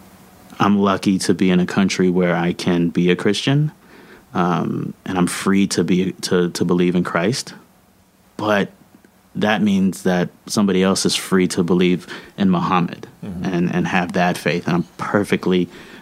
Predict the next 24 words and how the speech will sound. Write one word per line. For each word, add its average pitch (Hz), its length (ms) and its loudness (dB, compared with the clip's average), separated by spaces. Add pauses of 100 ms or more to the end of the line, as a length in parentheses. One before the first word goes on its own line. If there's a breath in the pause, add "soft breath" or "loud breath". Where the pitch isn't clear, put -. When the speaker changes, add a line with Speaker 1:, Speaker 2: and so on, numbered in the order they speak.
(120)
Speaker 1:
um, - 580 -4 (140)
um, 50 580 -6 (560)
understanding 92 720 2
and 87 100 2
agreeing 92 640 0 (360 loud breath)
with 92 160 0
that, 85 380 -2
that - 160 -12
they 92 120 2
have 87 220 -2
that 90 200 -2
same 90 220 0
freedom - 460 -2
that - 160 -4
I 87 140 0
do, - 240 0
and, - 340 -2
and 90 100 0
thankful 110 360 0
that 87 120 0
I 85 100 0
have 80 220 -4
that, - 220 -4
right? - 200 -2